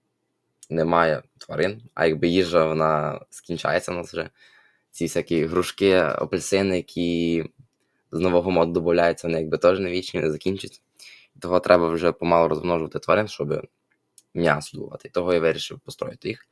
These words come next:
Ну, і ось така пригода сталася, що я шукав, ну, овечок і корів, тому що,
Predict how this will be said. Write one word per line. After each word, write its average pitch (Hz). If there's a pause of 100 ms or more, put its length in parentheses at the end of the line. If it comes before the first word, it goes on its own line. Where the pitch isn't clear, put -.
(920)
Ну, 135
і 123
ось -
така 113
пригода 98
сталася, 92
що 90
я 87
шукав, 87
ну, 120
овечок 117
і 82
корів, 73
тому 95
що, 85